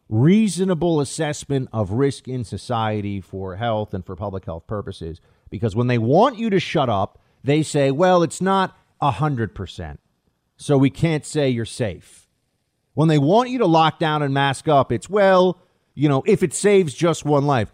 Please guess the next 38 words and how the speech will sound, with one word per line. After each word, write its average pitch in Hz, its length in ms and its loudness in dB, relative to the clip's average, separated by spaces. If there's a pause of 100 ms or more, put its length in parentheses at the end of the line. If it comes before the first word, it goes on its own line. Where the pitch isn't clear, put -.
(120)
They're 170 140 0
playing 240 320 0
these 190 180 0
games 175 300 0
with 127 100 -4
all 156 140 0
these 120 160 -2
numbers 147 300 -2
all 135 60 -2
the 120 60 -4
time. 156 320 -4 (200)
They're 180 240 2
making 208 800 0 (120)
value 165 680 2
judgments 131 760 0 (240)
for 123 340 0
you. - 280 -8 (1160)
They're 156 220 0
making 202 400 0
judgments 180 460 0
based 165 340 0
on 131 140 -4
ratios 180 800 0
and 127 260 -2
numbers 135 460 0
for 165 220 0
you, 95 120 0
not 165 220 -2
absolute 214 580 0
principles. 139 680 -6 (340)
They're 185 160 -4
saying, 185 380 -2 (160)
"This 170 320 0
is 214 120 0
acceptable 156 600 -2
risk 123 280 -4
for - 160 -16
you." - 140 -20